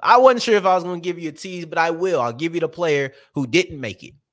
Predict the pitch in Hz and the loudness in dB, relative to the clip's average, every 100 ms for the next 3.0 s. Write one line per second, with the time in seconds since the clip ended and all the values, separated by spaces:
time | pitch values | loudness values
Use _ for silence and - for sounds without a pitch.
0 | _ _ - 120 127 113 120 110 110 104 | _ _ -8 -6 -6 -4 -6 -6 -10 -8
1 | 113 104 101 123 113 110 101 98 92 120 | -6 -6 -4 -4 -4 -6 -8 -12 -8 -4
2 | 107 92 95 90 101 101 - 123 120 | -4 -6 -12 -10 -10 -10 -8 -8 -8